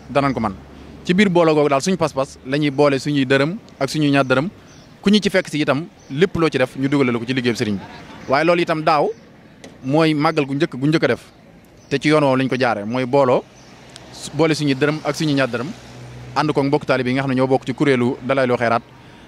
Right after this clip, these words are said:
ak ñi nga xam ne itam xëy na ay bonne volonté lañ, yoo xam ne defoon nañ ci itam seen i, seen i alal, ñu defal leen ko ci liggéeyub sëriñ bi. Ba tax na nañ ko bëggee woon daal, kawe woon na njort lool, te loolu itam noonu lañ ko yaakaaree ren, incha Allah rabbi,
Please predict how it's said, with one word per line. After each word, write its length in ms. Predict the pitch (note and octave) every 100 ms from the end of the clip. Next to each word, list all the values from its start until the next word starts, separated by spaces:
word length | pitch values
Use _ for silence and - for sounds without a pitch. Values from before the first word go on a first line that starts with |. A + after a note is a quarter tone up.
| -
ak 100 | D3+
ñi 100 | E3+
nga 100 | F#3+
xam 100 | F#3
ne 80 | D#3+
itam 220 | D#3 C#3+
xëy 140 | E3 D#3+
na 80 | D#3 - - -
ay 140 | D#3
bonne 280 | D3+ E3 D3+
volonté 280 | D3 C#3+ C3
lañ, 180 | C3 F#3+ -
yoo 140 | C#3+
xam 80 | C#3+
ne 60 | C#3
defoon 220 | D#3+ D3+
nañ 100 | C3
ci 140 | A#2+ B2
itam 280 | B2+ B2 C#3+
seen 180 | C3 B2
i, 80 |
seen 180 | A#2+ C3+
i 20 |
alal, 240 | C3 A#2 C3 - - - - - B2+
ñu 100 | C#3
defal 200 | C#3+ C3
leen 160 | A#2+
ko 80 | A2+
ci 100 | A2+
liggéeyub 220 | C3+ B2+ A2
sëriñ 220 | A2+ G#2+
bi. 80 | G2 - - - -
Ba 140 | A#2+ C#3
tax 160 | C#3+
na 180 | B2+ C#3+ -
nañ 280 | C#3+ C3 F3
ko 80 | F3+
bëggee 160 | F3 D#3
woon 140 | C3+
daal, 220 | B2 C3+ C3+
kawe 160 | D3
woon 140 | C3+ B2+
na 60 | A#2+
njort 220 | A#2+ A#2
lool, 240 | A#2 B2 - - - -
te 60 | C#3
loolu 180 | D3+ D3+
itam 260 | C#3 C#3+ - - -
noonu 220 | B2+ D3
lañ 60 | C#3
ko 80 | C3
yaakaaree 400 | B2+ A#2+ A2+ A2
ren, 200 | B2 A2+
incha 240 | C3+ C#3
Allah 160 | A#2+ A2+
rabbi, 260 | G#2+ A#2